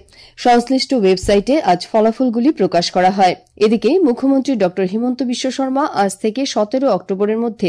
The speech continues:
স্নাতকোত্তর শিক্ষকের পদগুলির ফলাফল ঘোষণা করা হবে বলে জানিয়েছেন।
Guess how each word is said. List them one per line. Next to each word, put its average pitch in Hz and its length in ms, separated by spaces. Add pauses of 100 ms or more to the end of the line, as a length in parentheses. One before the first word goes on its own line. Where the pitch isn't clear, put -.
স্নাতকোত্তর 214 600
শিক্ষকের 185 600
পদগুলির 202 500
ফলাফল 156 380 (420)
ঘোষণা 226 400
করা 247 200
হবে 247 200
বলে 269 180
জানিয়েছেন। 180 560